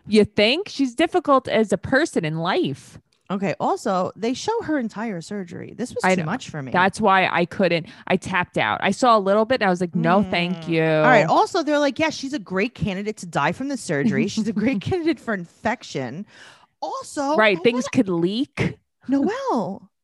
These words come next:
Speaker 1: Yeah.
Speaker 2: And then everything clicks into place. They're doing this in the office.
Speaker 1: Yeah.
Speaker 2: What?
Speaker 1: Eh, that's not a thing. I don't know.
Speaker 2: If she's at such high risk,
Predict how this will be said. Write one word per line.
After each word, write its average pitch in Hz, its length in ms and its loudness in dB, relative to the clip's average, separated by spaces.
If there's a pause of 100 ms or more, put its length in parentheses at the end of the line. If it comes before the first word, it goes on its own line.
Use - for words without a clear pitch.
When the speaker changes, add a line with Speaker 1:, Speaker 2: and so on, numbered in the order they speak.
(160)
Speaker 1:
Yeah. 160 300 0 (420)
Speaker 2:
And 330 180 -4
then 392 180 -4
everything 320 600 -4 (100)
clicks - 320 -10
into 285 160 -10
place. 330 280 -8
They're 381 240 -2
doing 427 300 -2
this 311 160 -8
in 269 60 -6
the 254 120 0
office. 175 800 -10
Speaker 1:
Yeah. 214 300 4 (1900)
Speaker 2:
What? 262 340 -14 (840)
Speaker 1:
Eh, - 120 -2
that's 202 180 0
not 214 140 -4
a 175 60 -2
thing. 165 340 -10
I 156 80 -4
don't 175 140 -2
know. 160 240 -4 (1500)
Speaker 2:
If 196 160 -6
she's 285 520 -8
at - 220 -8
such 175 260 -6
high 170 440 -8
risk, 165 640 -8